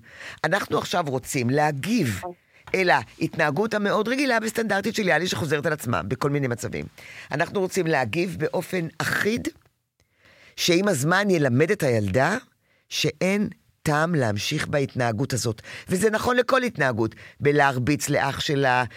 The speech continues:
בלא לפנות את הכלים מהמטבח, בלא ל-, ל-, לכי-, ל-, לשיש, בלא לרצות להיכנס, להיכנס למקלחת, בלדבר אליי בחוצפה. אני עכשיו רוצה לייצר מצב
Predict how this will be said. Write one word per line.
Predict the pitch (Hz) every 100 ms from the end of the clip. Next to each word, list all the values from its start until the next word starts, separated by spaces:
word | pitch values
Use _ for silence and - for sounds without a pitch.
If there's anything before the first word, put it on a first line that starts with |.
| -
בלא | 143 139 139
לפנות | 139 147 135
את | -
הכלים | 156 131 127
מהמטבח, | 127 123 110 120 120 - - -
בלא | 139 139 131 143
ל-, | 127 -
ל-, | 131 - 131
לכי-, | - 143 127
ל-, | 123 120 123
לשיש, | - 131 113 110 - -
בלא | 135 143 139
לרצות | 139 131 135 123
להיכנס, | 143 131 131 120 - 151 147 143
להיכנס | 143 135 139 135 131
למקלחת, | 135 131 147 127 127 120 117 - - -
בלדבר | 139 139 135 143 143
אליי | 135
בחוצפה. | 131 - 123 - 120 - - - -
אני | 190 196 233 247 -
עכשיו | - - 180 143
רוצה | 120 131 185 165
לייצר | 156 131 147 117
מצב | 113 - 98